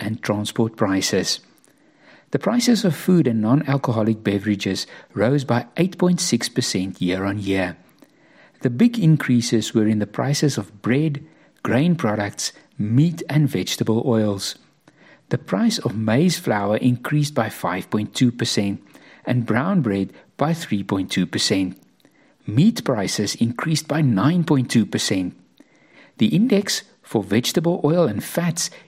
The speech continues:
increased by thirty-two point five percent.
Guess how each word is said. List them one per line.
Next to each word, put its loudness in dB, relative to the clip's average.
increased 0
by -6
thirty-two -2
point 2
five -4
percent. -4